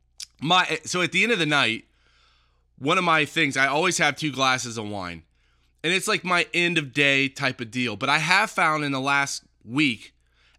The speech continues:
as pressure grows, I'll have a third glass, sometimes a fourth glass. The point is, is you're, you don't need the, and the only reason why I'm doing it is because it allows me to release. It calms me down. It slows my mind down.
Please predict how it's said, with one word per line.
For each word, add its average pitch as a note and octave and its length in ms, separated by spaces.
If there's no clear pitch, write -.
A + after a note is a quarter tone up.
as G3 300
pressure D3+ 460
grows, A2+ 600
I'll F#3 140
have E3 200
a D3+ 60
third E3 320
glass, F#2 520
sometimes E3 560
a D3+ 40
fourth F#3+ 320
glass. F2+ 420
The C#3 80
point A3+ 320
is, G3+ 240
is C#3 180
you're, F3+ 120
you E3+ 160
don't G#3+ 220
need G#3 340
the, D#3+ 260
and E3 140
the G3 60
only B3 180
reason G3+ 260
why F3 120
I'm C#3 100
doing C#3+ 320
it G#2+ 180
is C#3 120
because F3+ 340
it F#3 180
allows E3+ 500
me E3 160
to F3+ 180
release. E3 380
It C#3+ 80
calms D3 400
me D#3 80
down. E3+ 380
It B2 160
slows D#3+ 400
my C#3 100
mind D#3+ 360
down. F#2+ 300